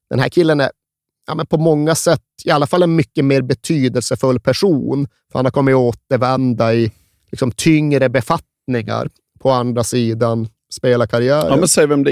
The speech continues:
Speaker 2: är då, för att då
Speaker 1: Leonardo.
Speaker 2: Nej, det var inte alls
Speaker 1: Det var inte
Speaker 2: det jag
Speaker 1: alls.
Speaker 2: tänkte.
Speaker 1: Vad
Speaker 2: Nej,
Speaker 1: fan kan
Speaker 2: det
Speaker 1: du vara ute efter då?
Speaker 2: Nej, men det här måste vara
Speaker 1: Är du ute
Speaker 2: tid.
Speaker 1: efter Valdo möjligen?
Speaker 2: Valdo, ja.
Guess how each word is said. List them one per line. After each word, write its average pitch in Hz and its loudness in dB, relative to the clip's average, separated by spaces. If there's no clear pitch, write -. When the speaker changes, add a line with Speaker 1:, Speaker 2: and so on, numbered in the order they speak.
Speaker 2:
är 87 0
då, 85 -2
för - -10
att - -12
då 107 -4
Speaker 1:
Leonardo. 156 0
Speaker 2:
Nej, 104 -4
det 113 -8
var 120 -6
inte 123 -10
alls - -6
Speaker 1:
Det 135 2
var 160 0
inte - -6
Speaker 2:
det 120 0
jag - -4
Speaker 1:
alls. 120 -2
Speaker 2:
tänkte. 92 -4
Speaker 1:
Vad 98 -2
Speaker 2:
Nej, 98 -2
Speaker 1:
fan 120 -2
kan - 0
Speaker 2:
det 123 -4
Speaker 1:
du - -6
vara - -8
ute - -14
efter - -12
då? 185 -8
Speaker 2:
Nej, 127 2
men 156 2
det 151 2
här 156 4
måste 147 0
vara 123 0
Speaker 1:
Är 156 2
du 175 6
ute - 4
Speaker 2:
tid. 135 -2
Speaker 1:
efter 147 4
Valdo 156 -4
möjligen? - -8
Speaker 2:
Valdo, 92 0
ja. 92 0